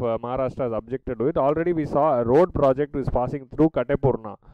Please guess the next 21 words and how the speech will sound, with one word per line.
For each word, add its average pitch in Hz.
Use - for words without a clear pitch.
In 123
the 127
previous 156
video, 143
we 139
saw 127
that 147
a 127
road 143
project 139
is 127
passing 135
through 156
Katepurna 143
Black 135
Buck 143
Sanctuary, 123
which 143
we 120
discussed 123
earlier. 113